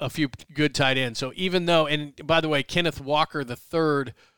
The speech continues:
who, if he would have stayed healthy, could have challenged for Offensive Rookie of the Year. He's a rookie out of Michigan State who won the Doak Walker Award. He's really, really good. And last week, without him, a veteran, uh, Travis Homer and a guy named Tony Jones Junior tried to carry the load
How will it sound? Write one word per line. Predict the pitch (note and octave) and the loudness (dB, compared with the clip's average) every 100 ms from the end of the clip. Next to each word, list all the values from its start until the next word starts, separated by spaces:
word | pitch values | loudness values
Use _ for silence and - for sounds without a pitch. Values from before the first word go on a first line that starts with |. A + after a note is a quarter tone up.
| _ _ _ | _ _ _
who, | D#3+ D3+ | 0 2
if | C#3+ | 2
he | D#3+ | 0
would | F#3+ | 0
have | C#3+ | 0
stayed | - C#3+ | 0 0
healthy, | B2+ D3 - C3 | 2 0 0 -4
could | - | -2
have | C#3 | -2
challenged | A#2+ C#3 C3+ C3 C3 | 0 0 0 -2 -6
for | - C#3 | -4 0
Offensive | C3 A#2+ C#3+ C3+ B2+ | 2 2 0 -2 -4
Rookie | B2 C3 B2+ | -4 -2 -2
of | A#2+ | -2
the | |
Year. | A#2+ B2+ B2 A#2+ | 0 2 2 0
He's | B2+ C#3 | -2 -4
a | |
rookie | A#2+ B2+ C3+ | -4 -2 0
out | B2 | 0
of | |
Michigan | A2+ C3+ - B2 | 0 -4 -4 -4
State | - C3+ B2+ | -2 0 0
who | |
won | B2 | -2
the | A#2+ | -4
Doak | A2 B2+ A#2+ | -2 -2 0
Walker | B2+ B2+ C3+ | 0 0 -2
Award. | A2 A#2 G#2+ - - - _ - | -2 -4 -6 -10 -20 -20 _ -4
He's | - D#3 | -2 -2
really, | A#2 C#3+ C3+ | -2 0 0
really | B2 A2+ | -2 -2
good. | C3+ B2+ | 0 0
And | A#2 | 0
last | C3 C#3+ D#3+ - | 0 2 2 -2
week, | D3 D3 C#3+ | -2 -2 -2
without | C3 B2+ B2+ - | -2 2 2 0
him, | - D3 C3 B2+ A2 _ _ _ _ - | 0 0 0 -6 -12 _ _ _ _ -4
a | B2 | -2
veteran, | A#2+ C#3+ - C3 A#2+ | 0 0 0 -4 -6
uh, | - B2 | -8 -6
Travis | A#2 D#3 C#3+ C3+ | -2 0 0 0
Homer | - C#3 C3+ | -2 0 0
and | C3 | -4
a | A#2+ | -2
guy | C3 | -2
named | B2+ A#2+ | -4 -4
Tony | D3+ C#3+ | -2 -2
Jones | B2+ B2+ A#2+ A2 | -2 -4 -6 -6
Junior | C3+ C3+ C3+ | -4 -4 -4
tried | A#2+ C3+ | -2 -2
to | A#2+ | -2
carry | - C3 | -2 0
the | B2+ | -2
load | A#2+ B2+ B2 | -2 -2 -2